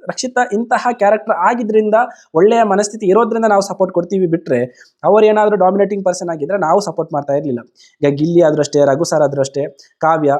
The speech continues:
ಇವರೆಲ್ಲ ಸಾಮಾನ್ಯ ಜನರ ಮೆಂಟಾಲಿಟಿ ಹೇಗಿದೆ ಆ ರೀತಿಯಲ್ಲಿ ಬದುಕ್ತಾ ಇದ್ದಾರೆ, ಆ ರೀತಿ ಇದ್ದಾರೆ.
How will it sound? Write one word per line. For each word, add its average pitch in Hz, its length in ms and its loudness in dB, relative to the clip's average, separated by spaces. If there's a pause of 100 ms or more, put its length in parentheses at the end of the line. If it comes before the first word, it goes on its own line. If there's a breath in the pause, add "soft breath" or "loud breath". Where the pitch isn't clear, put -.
(160)
ಇವರೆಲ್ಲ 311 320 2 (120)
ಸಾಮಾನ್ಯ 247 560 2
ಜನರ 202 360 2
ಮೆಂಟಾಲಿಟಿ 196 540 -2
ಹೇಗಿದೆ 143 480 -2 (120)
ಆ 202 40 0
ರೀತಿಯಲ್ಲಿ 196 360 -4
ಬದುಕ್ತಾ 165 360 -2
ಇದ್ದಾರೆ, 123 380 -2
ಆ 151 100 2
ರೀತಿ 196 220 0
ಇದ್ದಾರೆ. 240 300 0